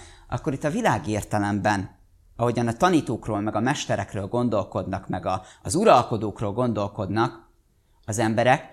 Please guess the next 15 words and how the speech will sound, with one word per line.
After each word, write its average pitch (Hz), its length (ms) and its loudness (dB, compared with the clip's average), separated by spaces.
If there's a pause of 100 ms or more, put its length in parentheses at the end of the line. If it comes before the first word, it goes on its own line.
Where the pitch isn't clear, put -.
(180)
na 147 160 4
az, 170 140 2
amit 120 220 0
láttunk 113 400 0
mondjuk 104 300 -2
a, - 400 0
azokban 110 340 -4
a 113 60 0
rossz 123 220 -2
példákban, 98 720 -6 (480)
hogy 117 160 -8
valaki 185 340 0
megmondja 110 520 2
a 85 60 -6
tutit, - 520 -12